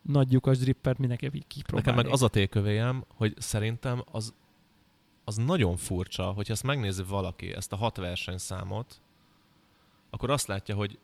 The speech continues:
Speaker 2: se a pörkölésekbe, de hogy még csak, még csak nagyságrendileg se, se a, a, se a, se a dripperekbe, ilyen okok-, okoz-, okozati téren, ö,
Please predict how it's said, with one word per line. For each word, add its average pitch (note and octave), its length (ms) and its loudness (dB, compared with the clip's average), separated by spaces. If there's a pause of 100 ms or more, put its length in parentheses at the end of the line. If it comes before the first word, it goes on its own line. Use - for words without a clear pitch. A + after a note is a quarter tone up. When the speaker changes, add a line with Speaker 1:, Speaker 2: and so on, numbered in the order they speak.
Speaker 2:
se - 500 0
a - 80 -6
pörkölésekbe, F#2+ 1300 0
de G#2+ 80 2
hogy A2+ 160 4
még A2+ 140 -2
csak, - 300 -2 (300)
még G#2+ 120 -2
csak - 180 -2
nagyságrendileg F#2 840 0
se, F#2+ 300 -4 (420)
se - 260 2
a, F#2+ 200 4 (160)
a, F#2 340 -2 (100)
se C3+ 300 0
a, F#2 240 0
se - 180 0
a G2+ 60 4
dripperekbe, F#2 920 0 (1200)
ilyen G2+ 180 0
okok-, G#2+ 320 0
okoz-, F#2+ 280 0
okozati F#2+ 460 -2
téren, F#2+ 480 -4 (1160)
ö, F#2+ 300 2